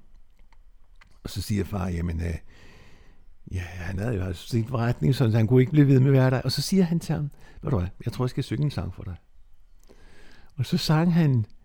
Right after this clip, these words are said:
"Sang du Herre Krist, min frelser est, dig jeg håber en, jeg tror på dig, og blives mig, alt med," og så videre, hele sangen, salmen. Og far står der og synger for ham, og så kommer han til det vers, der hedder, "Jeg være vil, o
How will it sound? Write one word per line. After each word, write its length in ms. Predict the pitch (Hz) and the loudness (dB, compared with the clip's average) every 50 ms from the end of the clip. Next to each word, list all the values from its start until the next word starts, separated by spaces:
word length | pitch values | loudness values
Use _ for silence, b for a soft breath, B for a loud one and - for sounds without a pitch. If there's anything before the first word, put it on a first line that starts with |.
| - - - - - | -20 -20 -20 -20 -18
"Sang 540 | - - - 120 117 113 113 113 117 117 107 | -14 -8 -4 -2 0 2 2 2 0 0 -2
du 60 | 123 | -2
Herre 260 | 110 120 110 110 120 | -2 -2 -2 -2 -4
Krist, 400 | - - - 113 110 - - - | -6 -6 -6 -6 -6 -8 -10 -8
min 200 | - 110 113 113 | -4 -4 -4 -4
frelser 380 | - - 98 104 107 - - - | -4 -6 -6 -6 -6 -8 -10 -8
est, 640 | - 113 104 95 - - - - - - - - | -8 -8 -10 -10 -12 -16 -18 -20 -20 -16 -12 -10
dig 120 | 110 - - | -8 -8 -6
jeg 100 | - 98 | -6 -6
håber 320 | 95 113 117 - - - | -4 -4 -6 -6 -6 -8
en, 220 | - 110 107 110 - | -8 -6 -8 -8 -8
jeg 160 | - - - | -10 -10 -12
tror 240 | - - - - - | -10 -8 -8 -8 -8
på 100 | - - - | -8 -8 -10
dig, 180 | 104 104 107 | -8 -6 -6
og 80 | 110 107 | -6 -6
blives 340 | 104 113 127 131 139 - - | -4 -2 -2 -2 -2 -4 -4
mig, 340 | 95 98 107 104 95 92 - B B B B B B | -4 -4 -4 -4 -6 -8 -10 B B B B B B
alt 200 | B 101 101 104 | B -4 -4 -2
med," 120 | 107 104 - | -2 -4 -4
og 100 | - 85 | -6 -8
så 100 | - 101 | -10 -8
videre, 220 | 90 92 92 90 85 | -6 -6 -6 -6 -6
hele 260 | - - - 123 127 120 | -8 -8 -8 -6 -6 -6
sangen, 440 | - 104 98 92 85 90 104 98 | -6 -6 -6 -4 -6 -6 -8 -10
salmen. 480 | 98 - - 107 101 95 98 101 - - - - - b b b b b b b b b b b b b b b b b b - | -10 -8 -6 -4 -4 -4 -4 -6 -8 -12 -16 -20 -20 b b b b b b b b b b b b b b b b b b -2
Og 360 | 117 117 110 107 107 107 107 - - - - - - - | 0 2 2 2 0 -2 -4 -8 -12 -20 -20 -20 -20 -20
far 360 | - - - - 113 139 165 | -16 -10 -8 -4 -2 -2 -2
står 220 | 151 - 170 147 147 | -2 0 0 0 2
der 160 | 131 131 131 | 2 2 0
og 60 | 139 | 0
synger 300 | - - 131 127 127 139 | -2 0 0 0 0 0
for 180 | 139 - 123 117 | -2 -2 -2 -2
ham, 260 | 113 120 127 - - - | -2 -4 -6 -8 -12 -14
og 80 | - | -12
så 100 | - 143 | -10 -8
kommer 280 | - - 147 135 135 127 | -4 -2 -2 0 0 0
han 120 | 127 131 | -2 -2
til 160 | - - 127 | -2 -4 -2
det 140 | 131 135 117 | -2 -2 -2
vers, 260 | 117 107 104 104 - | -2 -2 -2 -4 -4
der 100 | - 107 | -4 -2
hedder, 200 | 117 117 110 104 | 0 0 0 0
"Jeg 260 | 95 95 107 110 107 101 | -2 -2 -4 -4 -2 -2
være 280 | 107 104 110 120 113 | -2 -2 -2 -4 -4
vil, 220 | 110 117 107 98 - - | -4 -6 -6 -8 -10 -10
o 100 | 113 | -8